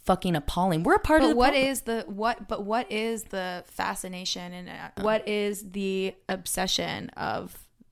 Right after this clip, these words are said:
Speaker 2: that?
Speaker 1: Of learning about true crime? I, I don't know, because
Speaker 2: Like,
Speaker 1: it's
Speaker 2: is it
Speaker 1: just
Speaker 2: just that we're obsessed with, like, why, the why?
Speaker 1: I think it's m-,
Speaker 2: And
Speaker 1: the
Speaker 2: the
Speaker 1: why.
Speaker 2: how?
Speaker 1: And then I also think it plays a large role in the fact of, like,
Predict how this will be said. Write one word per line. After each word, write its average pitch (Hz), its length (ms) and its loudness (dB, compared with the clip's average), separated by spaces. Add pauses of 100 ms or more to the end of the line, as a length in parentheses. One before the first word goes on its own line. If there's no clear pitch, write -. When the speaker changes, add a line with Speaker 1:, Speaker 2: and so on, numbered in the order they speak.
(140)
Speaker 2:
that? 90 340 -4 (220)
Speaker 1:
Of 175 180 -6
learning 180 240 2
about 175 180 2
true - 160 -4
crime? 202 420 -2
I, - 220 -4
I 180 100 4
don't 190 200 0
know, 202 180 2
because 202 260 4
Speaker 2:
Like, 220 100 6
Speaker 1:
it's 214 100 0
Speaker 2:
is 220 60 8
it 247 40 6
Speaker 1:
just 226 100 6
Speaker 2:
just 226 180 2
that 202 200 4
we're 202 360 2
obsessed 185 640 -2
with, 208 160 -4
like, 185 240 0
why, 180 720 0
the 190 120 2
why? 180 520 -2 (100)
Speaker 1:
I 214 100 4
think 277 300 4
it's 302 240 -2
m-, 220 180 0 (120)
Speaker 2:
And 196 100 6
Speaker 1:
the 202 60 10
Speaker 2:
the 185 60 8
Speaker 1:
why. 151 280 8
Speaker 2:
how? 262 380 6 (120)
Speaker 1:
And 214 200 6
then 208 100 4
I 202 100 4
also 208 380 2
think 220 260 -2
it - 120 -2
plays 196 280 2
a 185 80 0
large 170 460 2
role 165 640 4
in 175 220 0
the 160 120 2
fact - 500 0
of, 165 160 -2
like, 156 380 2